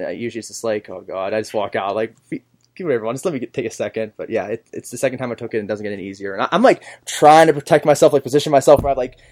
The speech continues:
have give, and no, it just doesn't work. It just doesn't.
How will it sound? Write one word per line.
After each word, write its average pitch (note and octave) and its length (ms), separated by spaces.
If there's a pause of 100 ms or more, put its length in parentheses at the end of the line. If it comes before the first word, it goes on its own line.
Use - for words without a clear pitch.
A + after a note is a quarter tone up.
have C#3+ 360
give, D3 340
and A#2 140
no, A#2+ 240
it A#2 120
just B2+ 180
doesn't G#2+ 220
work. G#2+ 340 (440)
It - 140
just A2 160
doesn't. G#2+ 360